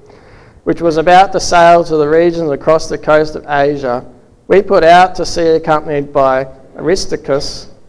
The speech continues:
a Macedonian of Thessalonica. The next day we put in at Sidon, and Julius treated Paul with consideration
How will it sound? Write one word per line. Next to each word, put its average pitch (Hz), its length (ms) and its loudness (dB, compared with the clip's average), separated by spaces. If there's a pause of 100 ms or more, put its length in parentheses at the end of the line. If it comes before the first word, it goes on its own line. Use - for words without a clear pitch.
(420)
a 135 80 -6
Macedonian 170 920 0
of 131 240 -12
Thessalonica. 156 920 -2 (1300)
The - 80 -2
next 214 320 0
day 160 460 2
we 160 120 -4
put 175 480 -2
in 175 260 -2
at 139 220 -6
Sidon, 180 600 -4
and 131 180 -10
Julius 175 600 0
treated 190 540 -2
Paul 147 640 -2
with 170 320 -4
consideration 147 1080 -4